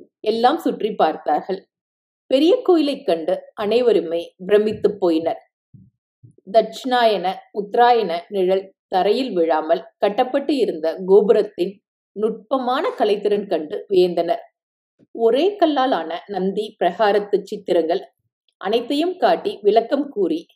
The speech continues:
அவர்களை வாயை பிளக்க வைத்தான் ராஜன். முருகன் சன்னதியில் உள்ள சுரங்கத்தில் இறங்கி பார்க்க ஆசை கொண்டனர் சிலர்.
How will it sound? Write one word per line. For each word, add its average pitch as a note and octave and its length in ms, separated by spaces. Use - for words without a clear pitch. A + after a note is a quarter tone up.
அவர்களை G3 640
வாயை A#3 340
பிளக்க G#3+ 380
வைத்தான் F3 440
ராஜன். D3+ 460
முருகன் C#4+ 420
சன்னதியில் C4 480
உள்ள D#3+ 340
சுரங்கத்தில் A3 800
இறங்கி A#3+ 380
பார்க்க E3 580
ஆசை C4 440
கொண்டனர் F#3+ 420
சிலர். F#3 380